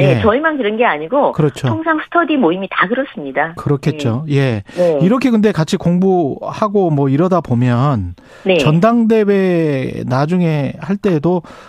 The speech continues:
Speaker 2: 누구가 당대표로 좋겠다라고 이렇게
Speaker 1: 네.
Speaker 2: 사적으로 이야기하는 또는 이제 공부 모임에서 이야기하는 그런 경우도 있을 것 같고 그렇게 되다
Speaker 1: 네.
Speaker 2: 보면 당대표가 여기에서 추인이 되는 그런 구도로 갈 수도 있겠습니다.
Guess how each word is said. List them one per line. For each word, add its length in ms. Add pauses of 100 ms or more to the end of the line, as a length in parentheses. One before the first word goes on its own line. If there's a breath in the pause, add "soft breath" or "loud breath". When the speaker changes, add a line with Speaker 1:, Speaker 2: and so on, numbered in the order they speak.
(100)
Speaker 2:
누구가 1300
당대표로 1080
좋겠다라고 1200 (540 loud breath)
이렇게 180
Speaker 1:
네. 60
Speaker 2:
사적으로 480
이야기하는 800
또는 220
이제 140
공부 280
모임에서 460
이야기하는 480
그런 220
경우도 280
있을 260
것 140
같고 300
그렇게 420
되다 240
Speaker 1:
네. 100
Speaker 2:
보면 360 (640 loud breath)
당대표가 1800
여기에서 540
추인이 520
되는 360
그런 560
구도로 400
갈 160
수도 280
있겠습니다. 680